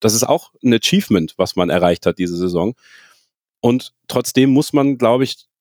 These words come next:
sollte man so ehrlich zu sich selber sein und jetzt nicht irgendwie abheben und sagen, „Ja, man wird auf jeden Fall wieder deutscher Meister“, sondern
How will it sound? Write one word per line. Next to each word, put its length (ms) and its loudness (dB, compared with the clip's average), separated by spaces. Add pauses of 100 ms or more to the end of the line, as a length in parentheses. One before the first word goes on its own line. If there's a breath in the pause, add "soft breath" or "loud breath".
(580)
sollte 320 0
man 140 2
so 80 0
ehrlich 320 -2
zu 100 -2
sich 160 0
selber 300 2
sein 320 0
und 160 -4
jetzt 200 -2
nicht 280 2
irgendwie 300 2
abheben 540 0
und 160 -4
sagen, 360 0
„Ja, 100 0
man 140 0
wird 120 0
auf 140 -2
jeden 240 2
Fall 260 -2
wieder 180 -4
deutscher 300 -4
Meister“, 400 -8
sondern 360 2